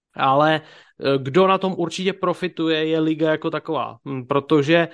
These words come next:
možná pokud jste koukali na schedule právě Washington Commanders před sezónou, tak jste si říkali,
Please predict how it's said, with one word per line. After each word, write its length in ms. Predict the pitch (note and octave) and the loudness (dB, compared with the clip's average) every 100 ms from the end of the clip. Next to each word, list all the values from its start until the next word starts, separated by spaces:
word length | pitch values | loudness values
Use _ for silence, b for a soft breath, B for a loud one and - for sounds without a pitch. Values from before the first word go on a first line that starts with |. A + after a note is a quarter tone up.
| B B B - | B B B -6
možná 560 | C#3 D3+ C#3+ F3 F3 | -2 0 0 2 2
pokud 340 | E3+ E3 F3 - | 0 -4 -6 -6
jste 260 | - E3+ | 0 0
koukali 600 | E3 - F#3 F#3 F3+ F3 | 0 2 2 2 0 0
na 260 | E3+ D#3 D#3 | 0 -2 -4
schedule 600 | - - F#3 D3 C#3 B2+ - | -8 -6 -4 -2 -2 -2 -6
právě 320 | D#3 D3 D#3+ | -2 0 0
Washington 520 | D3 C#3+ E3+ D#3 E3+ D#3+ | -2 -6 -8 -8 -8 -2
Commanders 680 | E3 D3+ D#3 D#3 D#3+ - E3 D#3+ | 0 2 2 0 0 -2 -4 -4
před 240 | - E3 | -4 -2
sezónou, 420 | - D3 D#3 D3+ | 0 0 0 -2
tak 180 | C#3+ D3+ | -4 -8
jste 160 | - D3 | -8 -4
si 140 | E3 | -2
říkali, 420 | D#3 D#3 D3 D3+ | -2 0 2 2